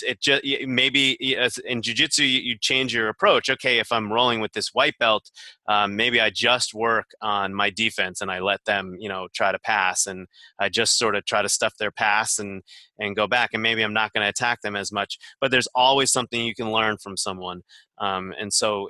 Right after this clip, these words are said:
a-, as you let people in, um, you know, they can not only take some of that responsibility, uh,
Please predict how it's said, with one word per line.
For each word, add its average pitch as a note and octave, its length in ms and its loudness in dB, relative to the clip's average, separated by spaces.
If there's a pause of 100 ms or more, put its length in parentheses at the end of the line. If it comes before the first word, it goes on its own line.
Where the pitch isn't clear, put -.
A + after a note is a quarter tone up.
a-, F#2+ 240 -2
as B2+ 280 0
you B2 160 -4
let A#2+ 180 2 (100)
people G#2+ 500 -4 (120)
in, A2+ 500 0 (460)
um, F#2+ 600 -2
you A#2 120 -8
know, G#2+ 100 0
they G2+ 140 0
can A2 120 -6
not G#2+ 200 2
only G#2+ 160 0
take A2 240 -2
some G#2 160 -2
of G#2 40 -2
that G2 140 0
responsibility, G2+ 920 -4 (120)
uh, F2+ 180 -4